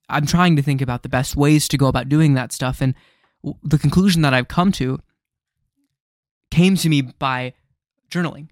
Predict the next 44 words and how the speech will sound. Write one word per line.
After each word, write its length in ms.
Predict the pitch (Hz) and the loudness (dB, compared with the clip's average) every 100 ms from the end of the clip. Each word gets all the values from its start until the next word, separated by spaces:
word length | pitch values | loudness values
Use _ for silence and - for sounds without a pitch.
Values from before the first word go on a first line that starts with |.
| _ _ _ _ _ _ | _ _ _ _ _ _
by 200 | 135 147 | -4 0
me 140 | 147 156 | 2 2
writing 280 | 147 147 165 | 2 2 2
it 80 | |
all 160 | 156 151 | 2 0
out, 280 | 139 139 - _ _ - | 0 -2 -6 _ _ -2
looking 320 | 156 160 147 | 0 2 2
at 160 | 127 | 2
it, 160 | 143 147 _ _ _ _ _ _ | -2 -4 _ _ _ _ _ _
walking 360 | - 139 143 160 | -4 0 2 2
away 220 | 147 135 | 4 2
for 120 | - | 2
a 40 | 131 | 2
little 200 | 127 127 | 2 2
bit, 140 | 131 | 0
coming 220 | - 156 | 2 2
back 200 | 147 139 | 4 0
and 100 | 139 127 | -2 0
rereading 380 | 143 135 123 | 2 0 -4
it. 160 | 113 - _ _ _ | -10 -16 _ _ _
And, 200 | 143 151 | -4 -4
and 200 | 160 156 - _ _ | -2 -2 -4 _ _
with 260 | 156 160 185 | -2 0 0
that 160 | - | -2
fresh 320 | - 165 160 143 | -2 0 0 0
mind, 260 | 135 156 | 0 -2
it's 100 | 160 | -4
like 120 | 202 | -4
a 40 | 175 | -4
new 120 | 165 | -4
set 180 | - 139 | -2 -2
of 100 | 131 | 0
eyes, 360 | 127 127 143 147 | 0 -2 -6 -8
right? 220 | 143 147 _ _ _ _ | -6 -8 _ _ _ _
You 120 | - 143 | -8 -2
come 200 | 175 170 | 2 2
back, 220 | 156 143 | 0 -2
you 80 | 131 | -2
relook 360 | 165 156 180 | 0 0 -2
at 80 | 170 | -2
something, 300 | 143 131 135 | -2 0 -2
and 80 | 135 | 0
you're 80 | 135 | 0
like, 200 | 135 | 0